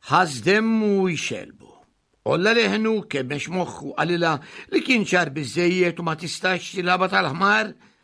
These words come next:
biex ma tħallas dwana. "Le, hekk ma tgħidli skużi." Ippinnat il-mara xengel rasa kull naħa.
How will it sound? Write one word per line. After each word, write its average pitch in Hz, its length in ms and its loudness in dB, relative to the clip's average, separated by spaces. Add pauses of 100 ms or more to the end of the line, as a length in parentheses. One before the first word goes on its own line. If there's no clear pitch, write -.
(140)
biex 156 320 -4
ma 151 100 -2
tħallas 104 560 -8
dwana. - 380 -18 (2000)
"Le, 185 220 2 (1120)
hekk 240 320 0
ma 214 120 0
tgħidli 185 420 2
skużi." 117 460 -8 (1160)
Ippinnat 175 500 2
il-mara 117 440 0
xengel 113 500 -6
rasa 107 320 -10
kull 73 200 -16
naħa. - 280 -20